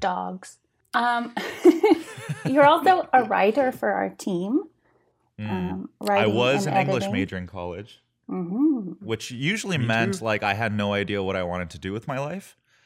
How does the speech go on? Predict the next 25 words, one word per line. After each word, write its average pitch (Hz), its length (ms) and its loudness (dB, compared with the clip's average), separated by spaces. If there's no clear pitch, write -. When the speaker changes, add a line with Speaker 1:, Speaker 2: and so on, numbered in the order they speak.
Speaker 2:
Um, 92 360 -8
so 92 140 -12
I 85 40 -6
fell 92 220 -6
back 90 260 -6
on 95 140 -10
something 101 240 -12
like 101 140 -14
that, 117 240 -16
but - 400 -16
Speaker 1:
And 233 220 -2
Speaker 2:
here 220 80 0
Speaker 1:
yet 226 180 6
Speaker 2:
I 214 80 -2
am. 220 120 0
Speaker 1:
now 214 200 4
you 226 160 2
have 220 160 2
a 208 80 -2
job 202 420 -2
where 208 120 -2
you're 196 120 -4
both 196 300 -2
writing 208 520 -4
and 196 480 -6